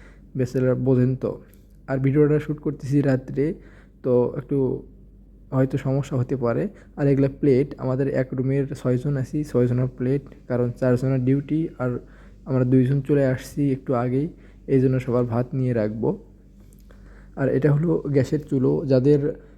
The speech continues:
কোম্পানি খানা সমস্যা তারা চুলায় পারলে রান্না করে খাইতে পারবে। এই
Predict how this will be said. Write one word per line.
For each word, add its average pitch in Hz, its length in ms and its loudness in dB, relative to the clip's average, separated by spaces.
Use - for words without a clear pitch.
কোম্পানি 147 360 2
খানা 143 340 0
সমস্যা 139 540 -2
তারা 143 240 -2
চুলায় 139 400 0
পারলে 139 540 0
রান্না 135 260 2
করে 135 160 2
খাইতে 135 240 -4
পারবে। 120 360 -4
এই 123 180 2